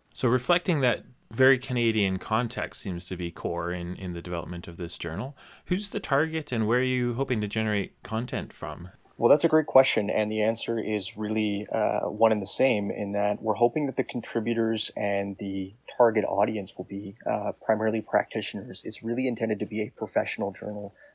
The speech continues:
Speaker 2: about the profession of emergency management. And from there, we're hoping to take that operational level reality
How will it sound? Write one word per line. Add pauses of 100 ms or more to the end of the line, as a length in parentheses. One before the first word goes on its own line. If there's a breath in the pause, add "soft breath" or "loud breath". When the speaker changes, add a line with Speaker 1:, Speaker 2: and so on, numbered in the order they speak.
Speaker 2:
about
the
profession
of
emergency
management.
And
from
there,
we're
hoping
to
take (320 loud breath)
that (260)
operational
level
reality